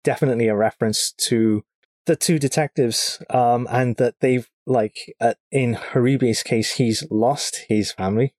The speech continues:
Um, in Kitano's and, um, well, in Nishi's case,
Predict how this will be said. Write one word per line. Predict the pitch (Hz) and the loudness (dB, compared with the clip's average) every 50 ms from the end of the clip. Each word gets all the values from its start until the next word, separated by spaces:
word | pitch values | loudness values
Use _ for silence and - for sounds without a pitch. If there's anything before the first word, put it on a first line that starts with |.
| _ _ _ _ - | _ _ _ _ -2
Um, | 120 113 113 113 110 113 113 110 - _ _ | 0 2 2 2 2 0 -4 -8 -10 _ _
in | - 123 120 117 117 110 110 110 - _ _ - - | 0 0 2 2 2 2 0 -2 -4 _ _ -8 -4
Kitano's | - 117 - 120 113 113 113 107 107 - - - - _ _ _ _ _ - | -4 -2 0 0 0 2 2 2 0 -2 -4 -8 -12 _ _ _ _ _ -6
and, | - 113 113 113 110 107 - | -2 0 0 0 0 0 2
um, | 113 110 110 107 107 104 - - _ - | 2 2 2 2 0 -4 -6 -10 _ -4
well, | - 104 95 - - - _ - | -2 -2 -2 -4 -10 -20 _ -4
in | - 117 110 117 | -2 0 2 2
Nishi's | 131 135 - - 127 110 - | 2 0 0 0 0 -2 -2
case, | - - 123 151 151 - - - - | 0 0 0 0 0 -2 -6 -8 -8